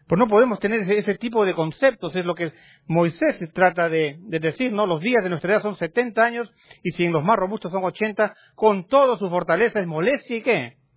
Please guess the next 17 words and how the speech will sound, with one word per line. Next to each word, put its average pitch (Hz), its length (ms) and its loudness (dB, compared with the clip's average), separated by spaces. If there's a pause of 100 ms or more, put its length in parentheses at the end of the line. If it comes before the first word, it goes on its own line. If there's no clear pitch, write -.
(480)
Y 180 100 -8
trabajo. 190 680 0 (1300)
O 185 80 -2
sea 220 120 2
que 196 100 0
no 262 140 4
es 196 240 -6
lo 190 120 0
que, 180 360 -2 (320)
la 175 160 0
cantidad 175 360 0
de 190 100 0
tiempo 208 320 -6
que 135 80 -10
estemos 139 300 -6
acá. 120 420 -12 (1400)
Porque 170 480 0